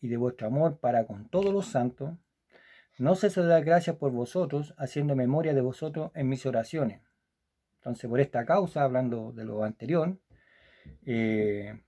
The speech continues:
prácticamente por lo que ellos tenían en Cristo, por estar en Cristo, todas estas, eh, bendiciones, ¿cierto?, espirituales que Dios ya nos bendijo,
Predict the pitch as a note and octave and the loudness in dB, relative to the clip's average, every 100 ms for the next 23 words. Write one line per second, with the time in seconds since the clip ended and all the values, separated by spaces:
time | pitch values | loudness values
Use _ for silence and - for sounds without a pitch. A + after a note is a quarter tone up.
0 | _ C3+ B2+ A#2+ C#3 C#3 A#2+ A#2 A2+ A#2+ | _ 0 2 2 2 2 -2 -2 -2 0
1 | B2 A#2 A2 - _ _ A2 C3+ C#3+ A#2+ | 0 0 -4 -10 _ _ 0 4 4 4
2 | A2+ - A3 - C#3 B2 A#2 C3 A#2+ A2+ | 0 0 0 0 -2 -2 -2 -2 -2 -2
3 | F#3+ F#3 - D#3 G3+ _ _ _ _ _ | -4 -4 -6 -8 -8 _ _ _ _ _
4 | _ _ _ _ E3+ - B2+ A2+ G#2+ G#2 | _ _ _ _ -10 0 2 2 0 -10
5 | - - - _ _ A#2 A2 A2 A2 - | -20 -20 -20 _ _ -4 -2 -2 -4 -10
6 | _ A2+ A#2+ A2+ - E3+ E3+ C#3 D3+ C#3+ | _ -2 0 0 0 2 4 2 0 -4
7 | - C3 A#2+ A2 G#2+ A2 A2 _ - C3 | -2 0 0 -2 -6 -12 -18 _ -16 -14
8 | - G#2+ A2+ F#3 F3+ C#3+ B2 C3 B2+ A#2+ | -8 -6 -2 -2 -2 -4 -2 0 0 0
9 | B2 - _ _ _ A#2 A#2 A#2 A2 A2 | -6 -14 _ _ _ -4 -2 0 0 0
10 | D3 F#3 C#3+ F3+ | 2 0 0 -4